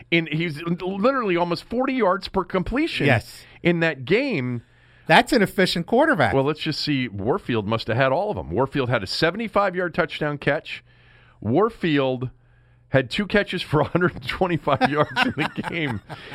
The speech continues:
Speaker 1: And then Howard Twilley, who
Speaker 2: I
Speaker 1: caught
Speaker 2: remember
Speaker 1: a,
Speaker 2: Howard Twilley.
Speaker 1: he caught a touchdown pass against
Speaker 2: Yeah.
Speaker 1: the Redskins in Super Bowl seven, um, had two catches for thirty-three yards.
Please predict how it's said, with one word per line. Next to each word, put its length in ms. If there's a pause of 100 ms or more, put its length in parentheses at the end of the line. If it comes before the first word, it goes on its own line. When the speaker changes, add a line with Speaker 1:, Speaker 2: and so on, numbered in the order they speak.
(160)
Speaker 1:
And 140
then 100
Howard 440
Twilley, 600 (280)
who 80
Speaker 2:
I 100
Speaker 1:
caught 80
Speaker 2:
remember 220
Speaker 1:
a, 40
Speaker 2:
Howard 320
Twilley. 180
Speaker 1:
he 60
caught 180
a 40
touchdown 460
pass 300
against 180
Speaker 2:
Yeah. 60
Speaker 1:
the 60
Redskins 400
in 80
Super 260
Bowl 140
seven, 340 (440)
um, 300
had 180
two 140
catches 320
for 140
thirty-three 440
yards. 280